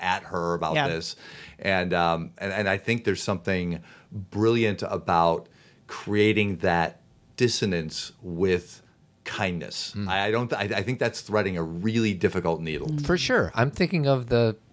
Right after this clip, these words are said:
Speaker 3: lady who got interviewed by Megan Twohey. Like, I'm sorry, I dislike that woman because of her viewpoint. She's probably a wonderful person,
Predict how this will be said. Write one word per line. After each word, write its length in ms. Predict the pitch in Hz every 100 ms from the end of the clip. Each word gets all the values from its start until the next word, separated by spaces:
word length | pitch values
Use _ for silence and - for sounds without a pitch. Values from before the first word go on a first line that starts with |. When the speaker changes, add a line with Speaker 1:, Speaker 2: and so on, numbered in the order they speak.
| -
Speaker 3:
lady 320 | 110 127 139
who 140 | 131 123
got 160 | 120
interviewed 560 | 139 123 120 123 117 107
by 480 | 107 107 107 107 104 107 98
Megan 380 | 98 98 113 117
Twohey. 460 | - 262 107 69 - -
Like, 340 | 107 110 - - - - - - -
I'm 80 | 110
sorry, 560 | - 113 160 104 95 85
I 200 | 95 98 - -
dislike 560 | - 110 - 110 107 104
that 280 | 110 104 90
woman 420 | 90 92 95 107
because 380 | 104 98 101 98
of 100 | 101
her 100 | 95
viewpoint. 560 | 147 196 - 95 82 - -
She's 460 | - - 202 - -
probably 380 | - 214 214 208
a 40 |
wonderful 540 | 175 147 170 180 175 175
person, 560 | 180 185 - 90 -